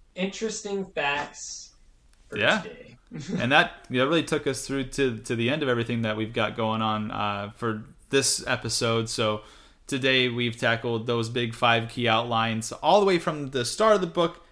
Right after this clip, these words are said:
Speaker 2: up to the end of the Rogue Bludger. Next week, we'll go ahead and finish up from the beginning of, I believe it's the Dueling Club after Rogue Bludger,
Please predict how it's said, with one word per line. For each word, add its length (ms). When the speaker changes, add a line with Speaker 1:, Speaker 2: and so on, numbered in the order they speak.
Speaker 2:
up 120
to 100
the 180
end 160
of 80
the 100
Rogue 260
Bludger. 480
Next 380
week, 240
we'll 160
go 180
ahead 320
and 260
finish 340
up 220
from 360
the 60
beginning 340
of, 160
I 60
believe 220
it's 120
the 100
Dueling 460
Club 500
after 400
Rogue 240
Bludger, 440